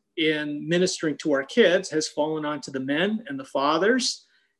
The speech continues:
And that's been a challenging season. And there hasn't been a lot of formal instruction from the church per se.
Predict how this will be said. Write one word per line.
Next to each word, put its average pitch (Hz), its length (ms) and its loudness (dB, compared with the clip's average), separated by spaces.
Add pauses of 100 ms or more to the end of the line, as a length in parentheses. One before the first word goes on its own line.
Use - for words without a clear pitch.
And 139 280 2
that's 160 240 2
been 160 140 -2
a 143 80 -2
challenging 160 640 -2
season. 170 680 0 (540)
And 139 180 0
there 143 80 0
hasn't 170 280 0
been 160 100 4
a 156 60 0
lot 151 220 2
of 147 120 0
formal 165 360 0
instruction - 480 -2
from 139 140 -4
the 127 140 -4
church 190 520 2
per 175 100 2
se. 170 540 2